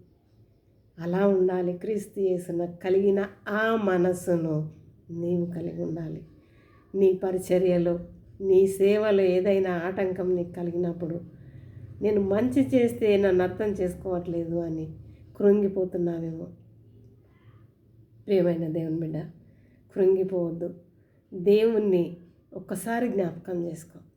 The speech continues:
ఆయన నిన్ను పంపిన ప్రణాళికను జ్ఞాపకం చేసుకో. యేసుక్రీస్తు మన వలనే అన్నీ అనుభవించాడు. ఆయన తన, తను ఏ ని-,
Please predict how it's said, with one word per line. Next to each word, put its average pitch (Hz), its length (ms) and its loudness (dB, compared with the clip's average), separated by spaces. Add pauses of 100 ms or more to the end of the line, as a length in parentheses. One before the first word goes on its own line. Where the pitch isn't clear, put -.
(920)
ఆయన 190 240 4
నిన్ను 190 320 4
పంపిన 202 420 0
ప్రణాళికను 190 800 -2
జ్ఞాపకం 165 520 -6 (100)
చేసుకో. - 320 -16 (1500)
యేసుక్రీస్తు 196 1080 0 (280)
మన 196 380 -2
వలనే 214 600 2 (360)
అన్నీ 254 360 2
అనుభవించాడు. 180 800 -2 (1040)
ఆయన 190 300 4
తన, 190 360 -2
తను 202 380 -2
ఏ 196 500 4
ని-, 202 160 2